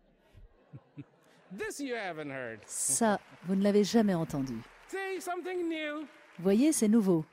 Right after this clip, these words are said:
Speaker 1: Same message.
Speaker 2: Le même message,
Speaker 1: Just put differently.
Speaker 2: mais exprimé différemment.
Speaker 1: I'm not trying to shock you.
Speaker 2: Je n'essaie pas de vous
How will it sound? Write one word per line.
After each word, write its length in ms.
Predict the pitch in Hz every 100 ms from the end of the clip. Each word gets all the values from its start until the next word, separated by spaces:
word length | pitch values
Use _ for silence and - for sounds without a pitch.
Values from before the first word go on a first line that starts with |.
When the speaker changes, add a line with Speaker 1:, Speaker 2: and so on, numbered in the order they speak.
| - - -
Speaker 1:
Same 320 | - 339 381
message. 540 | 339 349 220 233 190 156
Speaker 2:
Le 100 | 165
même 260 | 190 233
message, 600 | 240 240 240 240 262 - _ _ _ _ _ -
Speaker 1:
Just 160 | -
put 120 | - 156
differently. 560 | 143 - 123 - 113 _ _ -
Speaker 2:
mais 180 | 202 220
exprimé 520 | - - 214 202 196
différemment. 640 | 170 - 170 151 139 123 _ _ _ _ _ _ _ _ _ _ _ _ _ _ _ _ _ _ _ _ _ _ _ _ _ _ _ _ _ _ _ _ _ _ _ _ _ _ _ _ -
Speaker 1:
I'm 80 | 143
not 140 | 214 -
trying 200 | 269 269
to 40 |
shock 340 | - - 240 -
you. 180 | 147 113 - -
Speaker 2:
Je 140 | -
n'essaie 280 | 233 240 254
pas 200 | - 277
de 80 | 220
vous 180 | 202